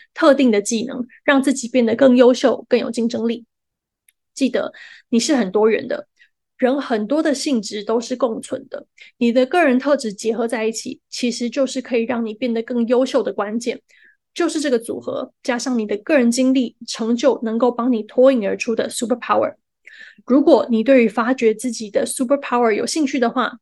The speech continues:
就来I G私讯我们“超能力”三个字。很多人有兴趣的话，我们之后就可以分享有关如何找出你的 superpower 的主题。听到这里，你现在应该已经不觉得自己的内向是绊脚石了吧？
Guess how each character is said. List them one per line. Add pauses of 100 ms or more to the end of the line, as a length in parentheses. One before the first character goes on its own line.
(100)
就
来
I
G
私
讯
我
们 (140)
“超
能
力”
三
个
字。 (480)
很
多
人
有
兴
趣
的
话，
我
们
之
后
就
可
以
分
享 (320)
有
关
如
何
找
出
你
的
superpower
的
主
题。 (1160)
听
到
这
里， (360)
你
现
在
应
该
已
经
不
觉
得
自
己
的
内
向
是
绊
脚
石
了
吧？